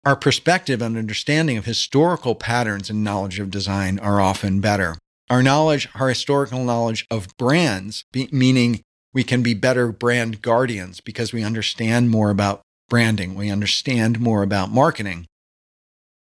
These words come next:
Older creatives can also understand and identify with older buyers. And with the baby boomer gen-, generation moving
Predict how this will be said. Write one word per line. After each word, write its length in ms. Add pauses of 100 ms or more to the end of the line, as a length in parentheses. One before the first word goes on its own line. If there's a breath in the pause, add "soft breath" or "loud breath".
(280)
Older 220
creatives 580
can 220
also 400
understand 960
and 260
identify 720
with 340
older 360
buyers. 600
And 560
with 180
the 60
baby 280
boomer 400
gen-, 340 (160)
generation 640
moving 460